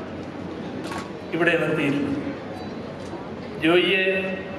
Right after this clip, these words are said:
നിങ്ങൾക്കാർക്കും പരിചയപ്പെടുത്തേണ്ട കാര്യമില്ല. നിങ്ങളിൽ ഒരാളെ പോലെ, നിങ്ങളുടെ കുടുംബാംഗം പോലെ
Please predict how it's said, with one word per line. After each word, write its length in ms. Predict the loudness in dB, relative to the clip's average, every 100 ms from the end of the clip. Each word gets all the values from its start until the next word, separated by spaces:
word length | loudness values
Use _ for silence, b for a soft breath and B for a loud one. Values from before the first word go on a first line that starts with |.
| -8 -8 -8 -8 -8 -8 -8 -8 -6 -2
നിങ്ങൾക്കാർക്കും 640 | 2 4 6 6 6 6
പരിചയപ്പെടുത്തേണ്ട 640 | 6 6 6 4 4 4 6
കാര്യമില്ല. 520 | 8 6 6 2 4 4 4 0 -2 -6 -8 -8 -8 -8 -6 -8 -8 -8 -6
നിങ്ങളിൽ 400 | -2 4 6 8
ഒരാളെ 240 | 8 8 8
പോലെ, 600 | 6 6 4 4 2 0 -2 -6 -6 -4
നിങ്ങളുടെ 380 | 0 4 6 6
കുടുംബാംഗം 480 | 4 6 6 6 6
പോലെ 420 | 6 6 6 4